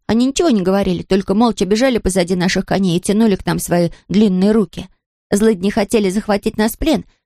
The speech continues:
и посадить в большую жуткую пещеру. Но кони бежали так быстро, что искры сыпались из-под ног.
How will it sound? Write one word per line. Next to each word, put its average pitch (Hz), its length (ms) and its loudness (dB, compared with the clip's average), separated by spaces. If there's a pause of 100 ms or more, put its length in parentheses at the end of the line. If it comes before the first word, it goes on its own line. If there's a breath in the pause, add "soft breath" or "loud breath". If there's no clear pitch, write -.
(140)
и - 60 -2
посадить 208 460 0
в - 20 -8
большую 208 320 2
жуткую 233 320 -2
пещеру. - 440 -2 (520)
Но 226 100 0
кони 277 300 2
бежали 254 400 0
так 247 300 -2
быстро, 240 340 0
что 247 200 0
искры 262 320 -2
сыпались 196 440 0
из-под 190 300 -4
ног. 196 280 -4